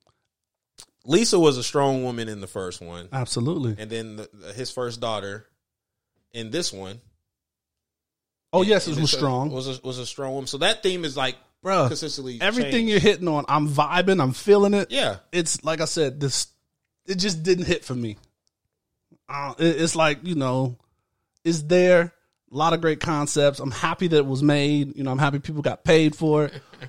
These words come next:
Speaker 2: But I will never watch that movie again.
Speaker 1: <laughs>
Speaker 2: I laughed harder
Speaker 1: Okay.
Speaker 2: at the flashbacks that they showed, like, when they went back and they were doing some of the things.
Speaker 1: So, so you did laugh at the part where Leslie Jones was a-, at the, uh,
Speaker 2: No,
Speaker 1: at the, at
Speaker 2: I'm
Speaker 1: the
Speaker 2: laughing at when they was in the club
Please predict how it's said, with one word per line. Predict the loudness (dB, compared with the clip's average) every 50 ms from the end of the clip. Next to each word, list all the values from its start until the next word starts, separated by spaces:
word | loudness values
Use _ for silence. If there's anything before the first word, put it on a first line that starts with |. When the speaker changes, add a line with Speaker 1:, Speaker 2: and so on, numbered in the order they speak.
| _ _ _ _ _ _ _ _ _ _ -8
Speaker 2:
But | -6 -2
I | 0 2
will | 4 4 6
never | 6 4 4 4 4
watch | 4 4 2 2
that | 2 2 2 4
movie | 4 4 4 4 2
again. | 2 2 2 2 2 0 0 2 0 0 0 -2 -10
Speaker 1:
<laughs> | -20 -20 -10 -2 2
Speaker 2:
I | 2 4 4
laughed | 4 4 4 4 2 0
harder | -2 -2 0 2 2 2 2 2 0 0 0 -2 -6
Speaker 1:
Okay. | -8 -4 -2 0 0 2 2
Speaker 2:
at | 0 0 2
the | 0
flashbacks | 0 0 0 0 0 0 0 -2 -4 -2 -4 -4 -4 -4 -4
that | -4 -2
they | 0 0 0
showed, | 0 2 4 4 4 4 4
like, | 2 0 2
when | 2 2 4
they | 4 4
went | 2 2 2 2 2 2 2
back | 0 0 0 0 -2 -6 -12 -20 -20 -20 _ _ -6
and | -2 2 2
they | 2
were | 4 2 2
doing | 2 2 2 4 4 2 2
some | 0 -2 -2 0 0
of | 0
the | -2
things. | 0 0 0 0 0 -2 -4 -6 -8 -12 _ _ _ _ _ _ _ _ _ _ _
Speaker 1:
So, | -12 -8 -6 -6 -6 -4 -2
so | 0 2
you | 2 4 6
did | 8 8 8 8
laugh | 8 6 4 4 4 2
at | 0 -2
the | -2
part | 2 4 4 4 4 4
where | 2
Leslie | 2 2 2 0 -2
Jones | 0 2 2 2 2 0 -2
was | -4 -6 -8 -10 -14 -16 -14
a-, | -14 -12 -10 -8 -10
at | -10 -8
the, | -8 -6 -6 -4
uh, | -4 -6 -6 -6 -6 -4 0
Speaker 2:
No, | 2 4 4 4 2 0 -2 -4
Speaker 1:
at | -6
the, | -4
at | -2 0
Speaker 2:
I'm | 2
Speaker 1:
the | 2
Speaker 2:
laughing | 2 2 2 2 0 0 0
at | 2 2 2
when | 2 2 4
they | 4 6
was | 6 4 4
in | 2 0
the | -2 0
club | 2 2 2 4 4 2 2 2 0 -2